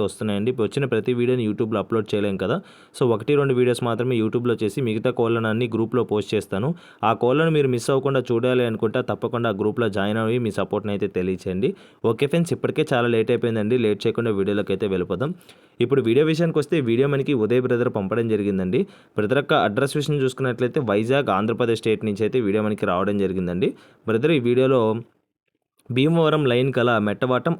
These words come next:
అదేవిధంగా రిచ్ వాటం, అదేవిధంగా పెరుగు క్రాస్‌కి సంబంధించినటువంటి మూడు రకాల పిల్లలు బ్రదర్ దగ్గర అందుబాటులో ఉంటాయని బ్రదర్ మనతో క్లియర్గా చెప్పడం జరిగిందండి.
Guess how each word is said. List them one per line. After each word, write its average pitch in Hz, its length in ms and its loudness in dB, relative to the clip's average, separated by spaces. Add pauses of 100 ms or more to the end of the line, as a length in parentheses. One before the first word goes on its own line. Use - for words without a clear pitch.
అదేవిధంగా 117 520 0
రిచ్ 98 240 -2
వాటం, 123 240 -2 (100)
అదేవిధంగా 123 440 0 (100)
పెరుగు 135 240 2
క్రాస్‌కి 151 340 0
సంబంధించినటువంటి 120 840 0 (540)
మూడు 135 220 2
రకాల 139 320 2
పిల్లలు 123 300 4 (180)
బ్రదర్ 113 300 2
దగ్గర 120 260 2
అందుబాటులో 117 520 0
ఉంటాయని 107 380 0
బ్రదర్ 101 260 0
మనతో 101 280 -2
క్లియర్గా 95 380 0
చెప్పడం 95 360 -4
జరిగిందండి. 87 480 -2